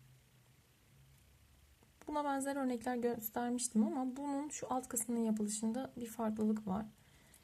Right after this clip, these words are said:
Benim de çok hoşuma gitti açıkçası şu kısmı. Eminim siz de beğenmişsinizdir. Hem boncuk oyası hem de böyle salkım seviyorsanız çok kullanışlı oldu bu örnek bence. Kırışma ya da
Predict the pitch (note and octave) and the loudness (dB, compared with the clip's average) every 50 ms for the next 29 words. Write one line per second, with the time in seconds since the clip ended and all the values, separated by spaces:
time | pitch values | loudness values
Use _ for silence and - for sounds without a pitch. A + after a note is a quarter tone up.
0 | - - - C#4+ C#4 B3+ B3+ C4 - C4+ - B3+ A3+ A3 B3 A#3+ A3+ G#3 G#3+ - | -16 -6 -4 0 0 2 0 0 0 0 0 0 0 0 2 2 2 2 2 2
1 | F#3 F3+ - - - - F3 F3+ - F#3+ - - - - F#3+ - - - F3 F#3 | -2 -2 -2 -4 -8 -6 -6 -6 -6 -6 -8 -8 -6 -2 -2 -2 0 0 -2 -2
2 | A3 - - - - _ _ _ - _ - - - - _ _ _ _ - _ | -2 -4 -8 -12 -20 _ _ _ -20 _ -20 -20 -20 -20 _ _ _ _ -20 _
3 | - - - B3+ B3 A#3+ A3 A3 G#3+ G#3+ - A3 G3+ G3 F#3 F#3 F3+ F3 F3 F3 | -20 -10 -6 -2 2 4 6 6 6 6 4 2 2 2 2 2 2 0 2 0
4 | F3 F3+ - - F#3+ F3+ F3 F#3 - - - C4 C4 - - - - - - - | 0 0 0 -2 -2 -4 -4 -6 -8 -8 -10 -10 -10 -12 -18 -20 -20 -20 -20 -20
5 | - - _ - _ _ - _ - _ _ - _ _ - - - - - - | -20 -20 _ -20 _ _ -20 _ -20 _ _ -20 _ _ -20 -20 -20 -20 -20 -20
6 | - - - - - - C4 C4 B3 B3+ B3+ B3 B3+ - - A3+ G#3+ G3+ G3 - | -20 -20 -20 -16 -8 -4 -4 -2 0 0 0 -2 -2 0 4 4 4 4 2 2
7 | - A3 A3+ A#3+ A#3 A3+ A3 A3 A3+ A3 A3+ A3+ - A3+ A3 A3 A3 A#3 A#3 A3 | 2 2 4 4 2 4 4 4 4 4 2 2 0 0 0 0 2 0 -2 0
8 | - A3+ G#3+ G#3+ A3 A3 G#3+ - G#3 G3+ G#3+ G#3+ - - - A3+ A3 - - G3 | 2 2 4 4 4 4 2 2 0 2 2 0 0 -4 -8 -10 -8 -2 0 2
9 | F#3+ F#3 F#3+ F#3+ - - F#3 F#3 F3 F3 F3 F3 F3 F3 F3 F3 G3 G3 - - | 4 4 4 2 2 0 0 0 0 0 0 0 2 2 2 2 0 -2 -2 -2
10 | G#3 F#3+ F3 F3 G#3 G#3+ - A#3+ A3 G#3+ - - A3 G#3+ G#3+ G#3+ G#3 G3 G3 G#3 | 0 2 2 2 0 0 0 0 0 0 2 6 8 10 10 10 8 6 4 2
11 | G#3+ G#3+ | 0 -2